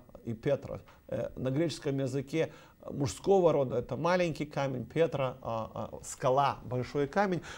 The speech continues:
Поэтому, когда это «ты, Пётр», ты, игра слов, «и на этом камне я воздвигну свою церковь, врата ада не одолеют её», он как бы говорит: «Ты», два разных слова. На самом деле, в одном случае Пётр маленький камень, а вот на этой истине, которую я, ты сказал,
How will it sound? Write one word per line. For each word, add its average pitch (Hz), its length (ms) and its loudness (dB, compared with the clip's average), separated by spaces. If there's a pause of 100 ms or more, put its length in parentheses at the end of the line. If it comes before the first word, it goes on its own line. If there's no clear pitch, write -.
Поэтому, 151 320 4
когда 151 200 6
это 143 140 4
«ты, 165 180 4
Пётр», 180 460 4
ты, 135 260 0
игра 143 220 2
слов, 131 320 -2
«и 131 80 0
на 147 180 4
этом 135 260 0
камне 151 360 2
я 131 160 4
воздвигну 123 560 0
свою 113 280 -2
церковь, 208 340 0
врата 127 420 0 (240)
ада 139 300 6
не 127 100 0
одолеют 135 640 4
её», 240 240 4 (240)
он 156 100 0
как 175 140 6
бы 156 80 4
говорит: 151 300 4
«Ты», - 160 0 (320)
два 165 180 12
разных 156 260 8
слова. - 280 0 (280)
На - 120 -8
самом - 280 -6
деле, 123 160 -4
в 131 60 2
одном 139 240 2
случае 131 380 -4
Пётр 131 300 -2
маленький 131 400 -2
камень, 190 260 -2
а 139 80 4
вот 143 180 6
на 156 60 2
этой 151 240 2
истине, 190 420 4
которую 135 440 4
я, 131 160 4
ты 127 160 -4
сказал, 110 500 0